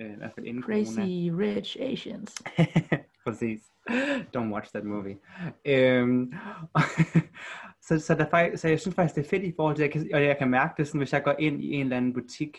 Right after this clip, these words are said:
Speaker 1: tøjbutik, som egentlig er ret dyr, eller et eller andet fancy restaurant, eller sådan noget, at folk tager mig sådan lige, det ved jeg ikke, fem til ti procent ekstra seriøst, fordi jeg er asiat, fordi at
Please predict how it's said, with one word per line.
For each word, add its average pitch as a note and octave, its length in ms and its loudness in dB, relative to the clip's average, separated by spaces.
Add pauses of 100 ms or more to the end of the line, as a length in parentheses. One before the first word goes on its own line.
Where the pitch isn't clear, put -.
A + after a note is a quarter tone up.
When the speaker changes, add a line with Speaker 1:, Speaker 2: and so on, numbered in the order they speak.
Speaker 1:
tøjbutik, B2+ 520 -6
som A#2 180 -10
egentlig A#2 220 -6
er A#2 100 -10
ret A2+ 120 -8 (140)
dyr, A2 240 -4 (160)
eller G#2+ 220 -8
et - 180 -10
eller A#2+ 140 -6
andet A2 260 -8
fancy A#2+ 400 -6 (800)
restaurant, G#2+ 600 -8
eller G#2 180 -10
sådan A2+ 140 -10
noget, G#2+ 140 -8 (380)
at C3+ 120 -4 (120)
folk F3 260 2
tager C#3 200 -2 (460)
mig C#3+ 160 0
sådan E3+ 200 4
lige, F#3 260 2
det G#3+ 140 -10 (260)
ved E3+ 60 2
jeg E3 80 4
ikke, D#3+ 120 -2
fem F#3 140 0
til A3 180 -4
ti - 40 -10
procent D3 320 -4
ekstra C#3+ 240 -10
seriøst, C3+ 500 -4
fordi D3+ 240 2
jeg B2 100 2
er B2 40 0
asiat, C#3 340 0
fordi C#3 300 -2
at B2+ 140 -2